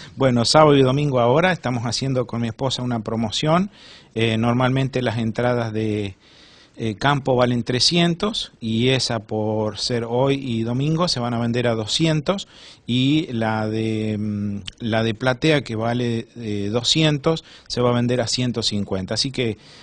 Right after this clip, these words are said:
la i-, la idea, bueno, es como te puedo decir, conjugar, porque como nos decía Claudio Vidal, este, en un principio,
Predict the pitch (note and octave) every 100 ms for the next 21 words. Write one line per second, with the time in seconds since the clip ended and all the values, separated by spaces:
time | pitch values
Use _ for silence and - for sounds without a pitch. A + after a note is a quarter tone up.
0 | - - D3+ C#3+ D3+ D#3+ D#3 D3 D3 D#3
1 | F#3 G3 D3 C3+ B2 G#2+ A2+ G#2+ A#2 C3
2 | D#3 D3 B2 A#2+ - C#3 A#2 - A#2 B2+
3 | A#2+ B2+ C#3 B2 A2 F#2+ G#2+ - - -
4 | _ _ - - - B2 C3 A#2 A2+ A#2
5 | - C#3+ A#2 - - - - C3+ C3+ B2+
6 | A#2+ B2+ C#3 C3 B2+ A2+ G#2+ F#2+ - A2+
7 | G#2+ G#2+ A2 B2+ A#2+ A#2 A2+ - G2+ E2+
8 | F#2